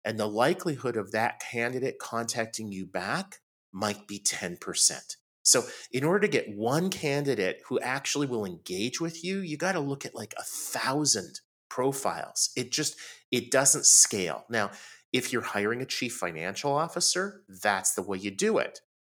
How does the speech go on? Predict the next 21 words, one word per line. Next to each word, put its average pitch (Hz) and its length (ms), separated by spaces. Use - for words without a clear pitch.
If - 180
you're 117 120
hiring 120 360
a 95 60
part-time 98 680
retail 107 580
associate 98 720
and 95 80
you 101 80
need 101 100
to - 80
hire 98 240
four 101 300
thousand 127 520
of 101 60
those 90 160
people, 98 600
ain't 127 300
gonna 85 200
happen. 127 500
So 113 420